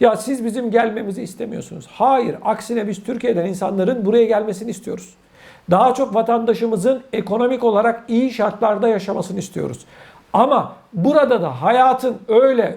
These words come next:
uzaktan anlatıldığı gibi kolay olmadığını anlatmaya çalışıyorum. Hiç kimseye geldiğinizde Mercedes'in anahtarını size vermeyecek arkadaşlar. Böyle bir şey yok. Bunları anlatıyoruz, anlatıyoruz, anlatıyoruz ama yanlış anlıyorlar.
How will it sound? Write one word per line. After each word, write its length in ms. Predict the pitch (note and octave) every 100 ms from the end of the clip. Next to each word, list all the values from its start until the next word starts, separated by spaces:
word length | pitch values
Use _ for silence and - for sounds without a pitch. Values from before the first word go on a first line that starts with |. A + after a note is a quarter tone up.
| -
uzaktan 600 | G3+ A#3+ B3 - B3 A#3+
anlatıldığı 640 | - A3+ C4 B3 B3+ B3+ B3+
gibi 220 | A3+ A#3+
kolay 580 | A#3 - B3+ C4 B3 G3+ -
olmadığını 600 | B3 D4+ D#4 C#4 B3+ A3+
anlatmaya 440 | G3+ F#3+ G3+ F3
çalışıyorum. 480 | D#3 F#3+ - F3+ D#3 - _ _ _ _ _ _ _ - -
Hiç 160 | A#3 -
kimseye 360 | D4+ C#4+ C4+ A3
geldiğinizde 560 | A#3+ B3 C4 C4 B3
Mercedes'in 600 | A3 A#3+ A#3 B3+ B3 B3
anahtarını 580 | C4+ A#3+ A#3+ B3+ C#4 C4+ - -
size 460 | - G#3 A#3+ C4 D#3
vermeyecek 680 | G#3 C4+ C#4+ C#4+ B3+ G#3+ F#3+
arkadaşlar. 680 | F3+ G#3 A#3+ A3+ A#3 F#3 F3
Böyle 260 | B3+ B3+
bir 60 | A3
şey 280 | B3+ B3+ G3
yok. 320 | B3 - G3+
Bunları 260 | A#3+ B3+
anlatıyoruz, 640 | A#3 A#3 B3+ A#3 B3 G#3+ -
anlatıyoruz, 640 | A3 B3 B3+ A#3+ A#3+ A#3
anlatıyoruz 520 | B3 A#3 B3+ B3 C4 B3+
ama 340 | B3+ C4+ C4 - - _
yanlış 460 | E3 F#3+ C4 C#4+ C4+
anlıyorlar. 480 | C4 B3+ A#3+ A3